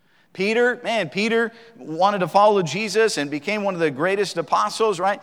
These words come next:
Peter fell a couple times. Paul, the great mission-, the great missionary, the Apostle Paul, Paul says, "The things that I want to do, I don't do, and the things that I don't want to do,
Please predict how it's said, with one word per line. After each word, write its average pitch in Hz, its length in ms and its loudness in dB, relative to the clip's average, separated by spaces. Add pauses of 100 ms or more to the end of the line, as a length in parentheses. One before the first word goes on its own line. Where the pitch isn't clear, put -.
(300)
Peter 175 240 -8
fell 101 220 -8
a 95 60 -10
couple 92 220 -16
times. 104 480 -18 (380)
Paul, - 1000 -2
the 113 60 -20
great 185 420 0
mission-, 196 380 -8
the 120 100 -12
great 180 240 -4
missionary, 202 420 -4
the 165 60 0
Apostle 180 480 -4
Paul, - 1000 0
Paul 165 160 -2
says, 139 300 -4
"The 117 80 -12
things 160 240 -8
that 147 100 -4
I 131 120 0
want 147 300 -4
to 180 80 -4
do, 208 300 0 (360)
I 117 100 -2
don't 143 320 -2
do, 104 140 -6
and 104 60 -10
the 98 60 -12
things 147 220 -10
that 123 80 -4
I 113 80 -2
don't 139 260 -4
want 120 180 -8
to 110 60 -10
do, 110 280 -8